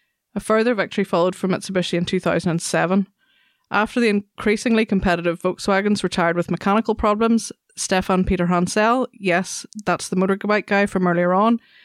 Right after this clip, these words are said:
was now driving in the cars class, and he triumphed in what would be the final African event of the Dakar.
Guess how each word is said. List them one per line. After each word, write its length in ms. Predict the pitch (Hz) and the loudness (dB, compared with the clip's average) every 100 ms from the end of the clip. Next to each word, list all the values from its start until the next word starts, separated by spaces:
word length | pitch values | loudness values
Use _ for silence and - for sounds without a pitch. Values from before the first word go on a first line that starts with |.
| _ _ | _ _
was 160 | 180 185 | -4 0
now 160 | 180 | 0
driving 340 | 185 180 185 180 | 2 0 0 -2
in 80 | |
the 60 | 170 | -2
cars 360 | - 190 208 - | 0 2 0 0
class, 480 | 226 220 214 - - | 0 0 0 -8 -8
and 160 | - 180 | -2 0
he 140 | 196 | 0
triumphed 580 | 202 196 170 175 185 - | 0 0 2 2 0 -2
in 200 | - 190 | 0 2
what 180 | 180 - | 2 0
would 160 | 185 180 | -4 0
be 140 | 175 | 0
the 120 | 180 | 0
final 480 | - - 180 180 180 | -2 0 2 2 0
African 500 | - - - 196 196 | -2 -4 -2 -2 0
event 320 | 185 175 180 - | 0 2 0 0
of 120 | 180 | -2
the 80 | 175 | 0
Dakar. 500 | 160 - 196 202 | -2 0 0 0